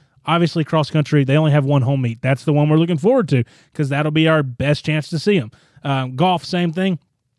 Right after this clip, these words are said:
Men only have the home tournament in the fall. The women's in the spring. So our most anticipated golf tournament for the fall,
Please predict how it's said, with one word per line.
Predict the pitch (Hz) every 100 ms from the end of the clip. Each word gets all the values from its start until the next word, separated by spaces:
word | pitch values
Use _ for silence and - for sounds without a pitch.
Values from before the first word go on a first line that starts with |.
| _ _ _
Men | 151 175 175 165 _ -
only | 180 185
have | 170 156 156
the | 147 151 139
home | 165 160
tournament | 165 156 139
in |
the | 131
fall. | 151 151 143 _ _
The | -
women's | 147 151
in | 139
the | 131
spring. | - 147 143
So | 151
our | 139
most | 147 170 165
anticipated | 175 156 175 - 160 156
golf | 151 156 -
tournament | 170 170 156
for | 170
the | 165
fall, | 196 208